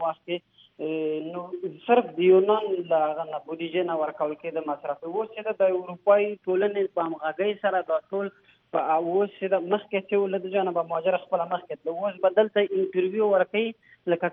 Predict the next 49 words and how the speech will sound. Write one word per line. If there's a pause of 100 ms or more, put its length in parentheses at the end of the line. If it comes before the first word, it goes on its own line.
کیس
به
ورکوي، (480)
بیا
به
تر
مخکې
وادو
ته
که (100)
قبلېږي،
بیا
هغه
نه
وروسته
ځي. (340)
هغه
لپاره
اوس
اروپایي
ټولنه،
د
بودیجه
د
اروپایي
ټولنې
له
خوا
نه
ورکول (120)
کېږي.
دوی
ته
اوس
سهولتونه
ډېر
شوي
لکه
مخکې
نه. (500)
مخکې
چې
و
ډېرې
ستونزې
وو، (120)
ډېرې
خلک، (420)
اه،